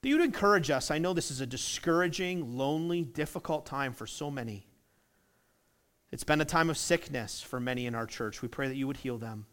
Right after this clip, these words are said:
It's been a time of loss. It's been a time of grief. And we pray that you would, um, remind us that in Christ we can live with joy and hope and peace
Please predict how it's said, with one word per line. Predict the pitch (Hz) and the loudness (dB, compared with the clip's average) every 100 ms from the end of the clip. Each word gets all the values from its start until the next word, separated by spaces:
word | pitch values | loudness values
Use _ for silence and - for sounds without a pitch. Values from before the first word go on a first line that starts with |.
| _ | _
It's | - | -6
been | 156 | -4
a | |
time | 151 170 | -4 -4
of | 170 135 | -4 0
loss. | 131 214 151 - - - _ _ _ _ _ _ _ _ | 2 2 -2 -8 -12 -16 _ _ _ _ _ _ _ _
It's | - - | -12 -2
been | 147 143 | 2 2
a | |
time | 131 147 139 135 123 120 - - | 0 2 2 2 0 -4 -10 -6
of | 127 117 | -4 -4
grief. | 127 131 147 104 - - - _ _ _ _ _ _ - | -2 0 -2 -4 -14 -20 -20 _ _ _ _ _ _ -6
And | 131 | -4
we | 135 | -2
pray | - 143 | 2 2
that | 123 | 2
you | 117 123 | -2 -2
would, | 117 107 110 - _ - | -2 -4 -8 -16 _ -10
um, | 107 104 104 - | -10 -8 -12 -12
remind | 117 110 107 104 107 101 | -8 -6 -4 -4 -6 -10
us | 110 - - - _ _ _ _ _ _ - | -14 -16 -16 -18 _ _ _ _ _ _ -8
that | 120 - | -8 -4
in | 131 139 | -4 -4
Christ | - 139 113 107 - - | -4 -2 0 -2 -10 -8
we | 123 | -8
can | 117 120 110 | -6 -6 -6
live | 101 110 | -8 -10
with | - | -14
joy | - 113 120 131 147 143 - | -6 -4 -2 -2 -4 -8 -12
and | 104 | -12
hope | 98 - 120 131 285 - - _ _ - | -12 -12 -6 -6 -6 -14 -20 _ _ -12
and | 95 - | -12 -12
peace | - 143 107 - - - | -12 -12 -10 -12 -10 -14